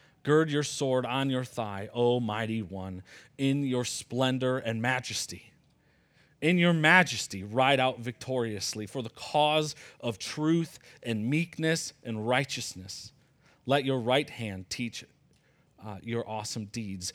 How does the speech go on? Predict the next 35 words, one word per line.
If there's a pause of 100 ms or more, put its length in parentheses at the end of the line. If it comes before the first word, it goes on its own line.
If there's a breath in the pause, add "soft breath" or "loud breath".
(140 loud breath)
Your
arrows
are
sharp
in
the
heart (340 loud breath)
of
the
king's
enemies,
and
the
peoples
fall (300 loud breath)
under
you. (880 soft breath)
Your
throne, (100)
O
God,
is
forever
and
ever. (220 loud breath)
The
scepter
of
your
kingdom (180 loud breath)
is
a
scepter
of
uprightness.